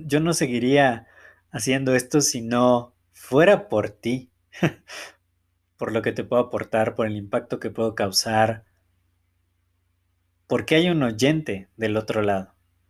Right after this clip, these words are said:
Todo, todo tiene un sentido, todo tiene un significado. ¿Qué significado le das a las cosas que te pasan, a las personas que se cruzan en tu camino? O sea, hoy,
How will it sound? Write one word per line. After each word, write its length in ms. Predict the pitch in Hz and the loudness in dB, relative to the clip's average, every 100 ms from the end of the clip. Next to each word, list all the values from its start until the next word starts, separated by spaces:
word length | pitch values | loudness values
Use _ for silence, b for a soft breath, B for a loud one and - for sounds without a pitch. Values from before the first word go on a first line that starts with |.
| _ _ _ _ _ | _ _ _ _ _
Todo, 340 | 175 220 233 | 2 2 0
todo 280 | - 240 262 | 2 4 4
tiene 220 | 208 190 | 4 4
un 60 | 185 | 4
sentido, 460 | 160 107 113 101 - _ _ _ _ - | 2 -4 -8 -12 -16 _ _ _ _ 2
todo 180 | 185 190 | 2 4
tiene 200 | 180 175 | 0 0
un 60 | |
significado. 720 | 170 147 117 - - 101 - _ _ _ _ _ _ - | -2 -4 -8 -12 -8 -8 -8 _ _ _ _ _ _ -4
¿Qué 120 | 165 | -2
significado 720 | 196 185 - 127 - 151 165 | 2 0 -2 -2 2 4 4
le 160 | 135 113 | 2 0
das 400 | 120 117 - _ _ - | -2 -2 -10 _ _ -10
a 100 | 123 | -8
las 220 | 117 - | -6 -4
cosas 300 | 139 135 - | -4 -4 -4
que 120 | 135 | -6
te 120 | 110 | -8
pasan, 420 | 98 113 - - _ _ _ _ _ _ b b b b b - | -6 -6 -6 -12 _ _ _ _ _ _ b b b b b -4
a 80 | |
las 180 | 127 120 | -2 -2
personas 540 | - 123 - 143 156 - | -2 -2 0 0 0 0
que 100 | 123 | -6
se 140 | 110 | -6
cruzan 360 | 135 131 143 139 | -2 0 2 0
en 120 | 120 | -4
tu 100 | 117 | -8
camino? 520 | 104 104 107 95 95 _ _ _ _ _ - | -8 -8 -8 -10 -16 _ _ _ _ _ -2
O 60 | |
sea, 300 | 131 131 - - | 0 0 -4 2
hoy, 400 | 156 208 247 | 4 4 2